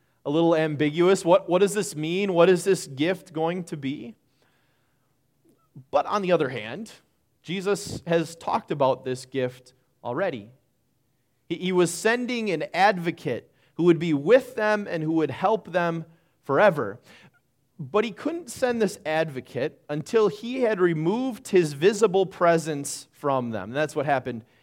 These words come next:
at Ascension. Jesus removed His visible presence from them.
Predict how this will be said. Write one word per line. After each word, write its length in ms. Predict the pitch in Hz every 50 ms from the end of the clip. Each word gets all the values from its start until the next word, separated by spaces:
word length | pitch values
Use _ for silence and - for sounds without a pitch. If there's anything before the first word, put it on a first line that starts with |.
| _ _ _ -
at 140 | - 127
Ascension. 580 | 123 127 - 135 117 117 110 - 107 90 104 120 - _ _ _
Jesus 460 | _ - 175 202 190 185 190 175 - -
removed 640 | 151 151 147 156 156 196 247 277 277 277 214 -
His 240 | 226 208 175 151 147
visible 500 | 139 175 240 262 190 220 196 175 165 156
presence 560 | - - 160 147 143 135 117 139 131 127 -
from 320 | - - 131 123 123 120
them. 320 | 110 110 107 101 104 110